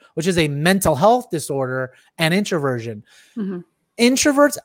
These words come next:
Speaker 1: absolutely need to socialize, and, and, and in certain ways, they can make us very, very happy. Being home alone on, on Zoom and all this stuff, even for introverts for that long of a period of time,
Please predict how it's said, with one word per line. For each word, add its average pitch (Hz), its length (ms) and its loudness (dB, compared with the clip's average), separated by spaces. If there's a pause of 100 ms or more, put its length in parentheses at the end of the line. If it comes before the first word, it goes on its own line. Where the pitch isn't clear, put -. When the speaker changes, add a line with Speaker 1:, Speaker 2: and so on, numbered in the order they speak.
Speaker 1:
absolutely 190 800 2
need 175 240 0
to 170 100 -6
socialize, 151 720 2 (140)
and, 165 420 -2 (240)
and, 156 480 -2 (240)
and 165 160 -6
in 165 120 -2
certain 196 280 0
ways, 170 460 2 (360)
they 156 340 2
can 160 360 0 (1400)
make 170 200 0
us 160 120 -2
very, 170 220 2
very 151 220 -2
happy. 156 600 -4 (720)
Being 233 320 4
home 202 340 2
alone 160 720 2
on, 131 280 -6 (100)
on 139 380 -8
Zoom 185 520 0
and 214 120 0
all 208 160 4
this 208 160 0
stuff, 208 260 0
even 208 220 -4
for 190 160 -4
introverts 202 640 0
for 143 180 -2
that 123 580 -2
long 180 280 2
of 170 80 -2
a 160 60 -4
period 180 300 0
of 156 100 -4
time, 175 500 -2